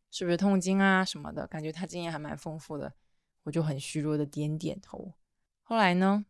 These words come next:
他就像哆啦 A 梦一样，掏出了一包冲剂给我。我泡水喝了之后，大概十分钟，感觉哇，I'm alive，就是我活过来了，我又是那个元气满满的我了。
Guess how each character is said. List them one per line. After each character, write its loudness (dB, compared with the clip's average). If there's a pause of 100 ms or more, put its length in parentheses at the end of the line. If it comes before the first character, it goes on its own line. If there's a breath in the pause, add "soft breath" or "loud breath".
他 -6
就 0
像 0
哆 2
啦 8
A 2
梦 0
一 -10
样， -8
掏 -8
出 -10
了 0
一 -4
包 -2
冲 -8
剂 -12
给 -12
我。 -12 (200)
我 -2
泡 6
水 0
喝 0
了 8
之 0
后， 4
大 2
概 6
十 -2
分 2
钟， 0 (640)
感 2
觉 0
哇， -2 (360 loud breath)
I'm -2
alive， -2
就 -4
是 0
我 0
活 2
过 6
来 2
了， -6 (340)
我 6
又 10
是 2
那 4
个 8
元 6
气 4
满 8
满 8
的 4
我 2
了。 -6